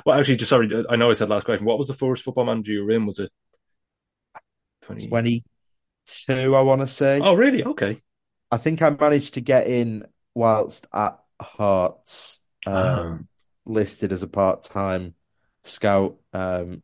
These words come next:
Speaker 2: which was like, "Oh my God," you know. Um,
Speaker 1: What's it like seeing your attributes?
Speaker 2: Oh, they're awful. But,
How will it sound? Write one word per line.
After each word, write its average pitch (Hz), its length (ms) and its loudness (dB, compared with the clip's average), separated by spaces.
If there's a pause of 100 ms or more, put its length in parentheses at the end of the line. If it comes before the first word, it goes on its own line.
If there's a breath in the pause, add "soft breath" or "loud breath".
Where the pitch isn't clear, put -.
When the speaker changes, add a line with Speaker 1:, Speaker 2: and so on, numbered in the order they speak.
(140)
Speaker 2:
which 104 280 -2
was 95 140 -8
like, 95 280 -8
"Oh 104 220 -8
my 95 200 -8
God," 90 400 -2
you 95 100 -6
know. 90 220 -4 (600 soft breath)
Um, 90 560 -2
Speaker 1:
What's 113 140 0
it 156 60 4
like 151 160 4
seeing 120 220 4
your 98 140 6
attributes? - 600 -6 (1300)
Speaker 2:
Oh, 135 200 6
they're 95 220 2
awful. 113 480 4
But, 214 800 2